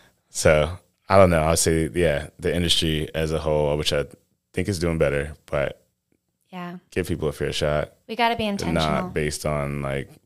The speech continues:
Speaker 2: Yeah.
Speaker 1: race, looks,
Speaker 2: Yeah.
Speaker 1: anything like that. Like,
Speaker 2: Yeah.
Speaker 1: you know, do you have what it takes to do the job? And that's the most important thing.
Speaker 2: Robert and I, uh, in Robert's episode, we talked about,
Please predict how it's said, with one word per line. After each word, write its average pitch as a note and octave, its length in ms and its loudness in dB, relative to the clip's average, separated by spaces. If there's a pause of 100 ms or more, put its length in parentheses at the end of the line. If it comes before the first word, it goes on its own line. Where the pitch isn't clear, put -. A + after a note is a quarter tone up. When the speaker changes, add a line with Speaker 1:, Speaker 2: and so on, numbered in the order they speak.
Speaker 2:
Yeah. F#3 320 -14 (440)
Speaker 1:
race, C#2+ 480 -6 (380)
looks, - 600 -4
Speaker 2:
Yeah. F#3+ 280 -10 (340)
Speaker 1:
anything D2 240 -4
like C#2 180 -8
that. C#2 360 -6
Like, C2+ 220 -8 (320)
Speaker 2:
Yeah. G3+ 280 -14 (280)
Speaker 1:
you C#2+ 100 -10
know, C2 200 -8 (220)
do D2+ 120 -10
you C#2+ 100 -4
have D2+ 160 -2
what C#2 100 -6
it - 60 -8
takes C2+ 200 -6
to C2 100 -8
do C2+ 140 -8
the A1+ 100 -10
job? C2 380 -6
And B1+ 80 -10
that's C2 200 -10
the - 120 -14
most - 180 -8
important - 320 -10
thing. C#2 220 -10 (500)
Speaker 2:
Robert G#3 340 0
and G3+ 160 -4
I, G3 340 -6
uh, G3 360 -6
in G3 100 -4
Robert's F#3+ 380 -2
episode, G3 380 -8
we F#3+ 100 -10
talked F#3+ 280 -12
about, F#3+ 300 -6